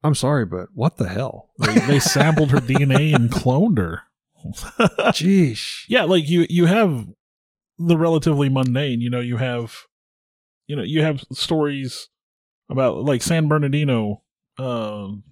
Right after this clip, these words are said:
Speaker 2: National Forest, nineteen ninety-one, Boy Scout Jared Negrete. He goes on his first overnight camping trip with his church. He's with five scouts and their troop leader, and, and they left their, their camp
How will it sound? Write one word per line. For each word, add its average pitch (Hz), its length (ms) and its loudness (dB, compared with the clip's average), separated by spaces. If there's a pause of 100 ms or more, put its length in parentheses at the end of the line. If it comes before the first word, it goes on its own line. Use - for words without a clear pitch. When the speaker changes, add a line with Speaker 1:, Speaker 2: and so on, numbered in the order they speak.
(160)
Speaker 2:
National 143 380 -2
Forest, 127 400 -2
nineteen 135 300 -2
ninety-one, 139 480 0
Boy 127 160 0
Scout 135 300 -2
Jared 135 280 0
Negrete. 139 480 -2 (640)
He 104 140 -4
goes 131 180 2
on 131 80 2
his 127 120 0
first 151 280 -2
overnight 151 380 -2
camping 175 340 0
trip 139 180 0
with 135 140 0
his 127 140 -2
church. - 560 -6 (480)
He's 113 180 -6
with 123 160 0
five 135 320 0
scouts 139 360 -2
and 127 100 -2
their 120 80 0
troop 135 280 -2
leader, 123 340 0
and, 120 180 -4
and 120 260 -4
they 117 100 -4
left 127 320 -2
their, 117 340 -2 (440)
their 117 240 -4
camp 170 400 -6